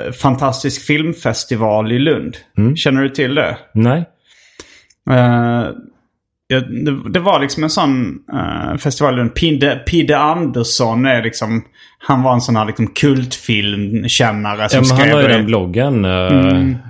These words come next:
Speaker 2: vad den heter.
Speaker 1: Han skrev i Total Film också, som var en gammal filmtidning som jag gjorde några illustrationer för, för länge sedan.
Speaker 2: Ja.
Speaker 1: Eh, men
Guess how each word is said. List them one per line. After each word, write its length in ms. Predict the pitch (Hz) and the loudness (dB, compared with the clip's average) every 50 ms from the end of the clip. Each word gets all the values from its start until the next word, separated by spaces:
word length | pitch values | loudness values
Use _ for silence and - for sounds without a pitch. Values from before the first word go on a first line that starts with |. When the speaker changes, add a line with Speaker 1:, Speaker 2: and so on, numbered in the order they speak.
| - _ - | -20 _ -6
Speaker 2:
vad 140 | 107 104 101 | -4 -2 0
den 140 | 101 98 95 | 0 0 -2
heter. 340 | 92 90 - - 98 101 92 - | -2 -4 -6 -8 -8 -4 -2 0
Speaker 1:
Han 100 | 139 139 | 0 0
skrev 220 | - 175 156 139 | 2 2 0 0
i 40 | 131 | 0
Total 420 | - 151 131 - - 139 127 127 | -2 -6 -4 0 0 0 2 0
Film 540 | 123 - - 156 143 117 110 110 113 113 127 | -2 -4 -2 0 0 0 0 0 0 0 0
också, 240 | 127 120 - - 117 | 0 -2 -2 -6 -6
som 100 | - 113 | -4 -4
var 60 | 107 | -2
en 60 | 107 | -2
gammal 220 | 104 107 104 107 - | 0 -2 -2 -2 -2
filmtidning 680 | - - 117 113 113 - - 110 101 - - - 120 | -2 0 0 0 0 0 0 -2 -2 -2 -4 -6 -8
som 180 | 120 - 113 107 | -8 -6 -4 -2
jag 180 | 104 101 107 120 123 | -2 -2 -4 -4 -2
gjorde 160 | - 117 104 107 | -2 -2 0 0
några 160 | 107 107 110 | 0 0 0
illustrationer 760 | 113 110 110 - - - 110 - - 120 104 101 98 98 110 | 0 0 -2 -4 -6 -8 -6 -2 -2 0 0 0 -2 -4 -6
för, 160 | - - 110 | -6 -6 -6
för 100 | 110 - | -4 -2
länge 160 | 120 120 113 | -2 0 0
sedan. 200 | 110 - 110 107 104 | 0 -2 -4 -2 0
Speaker 2:
Ja. 140 | 113 110 120 127 120 - - - - - _ - - | 2 2 2 0 -2 -8 -16 -20 -20 -20 _ -6 -2
Speaker 1:
Eh, 680 | - 117 107 101 98 98 98 98 98 98 95 95 82 | 0 2 2 2 0 0 0 0 0 0 -2 -2 0
men 380 | - 113 113 113 110 107 87 | 0 0 0 0 0 -2 -4